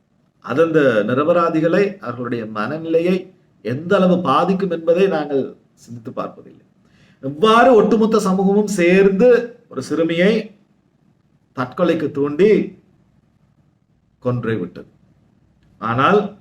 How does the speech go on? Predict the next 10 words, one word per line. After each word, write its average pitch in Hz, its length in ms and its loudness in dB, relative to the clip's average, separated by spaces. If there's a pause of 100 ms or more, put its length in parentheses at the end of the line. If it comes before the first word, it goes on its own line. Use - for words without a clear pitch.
(120)
இந்த 92 120 -12
பெற்றோர், 117 500 -4
திருப்பியும் 180 400 -2
சொல்கின்றேன், 156 420 0
இந்த 117 120 -10
பெற்றோரை 127 440 -4
பாராட்டுகிறேன். 120 720 -6 (800)
இந்த 104 140 -12
பெற்றோர் 170 680 0 (480)
தைரியமாக 147 520 2